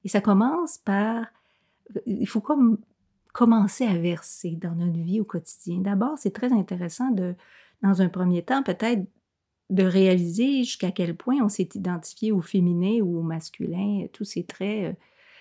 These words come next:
euh, euh, dénaturés, déviés du féminin ou du masculin. Peut-être, euh, de, de, d'être vigilant pour les identifier quand ils se pointent. Hein, quand, oups, tout à coup, là, je me sens dans une position de victime. Oups, là, j'ai l'impression de,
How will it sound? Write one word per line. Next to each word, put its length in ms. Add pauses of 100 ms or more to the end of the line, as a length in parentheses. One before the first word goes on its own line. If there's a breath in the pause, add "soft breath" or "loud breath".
(200 soft breath)
euh, 40
euh, 200
dénaturés, 840
déviés 480
du 180
féminin 480
ou 80
du 140
masculin. 720 (460 soft breath)
Peut-être, 580
euh, 180 (520)
de, 300
de, 220
d'être 340
vigilant 600
pour 160
les 220
identifier 580
quand 260
ils 60
se 160
pointent. 560
Hein, 160
quand, 160
oups, 420
tout 80
à 60
coup, 180
là, 160
je 140
me 80
sens 220
dans 120
une 160
position 440
de 100
victime. 480
Oups, 240 (120)
là, 140
j'ai 140
l'impression 640
de, 160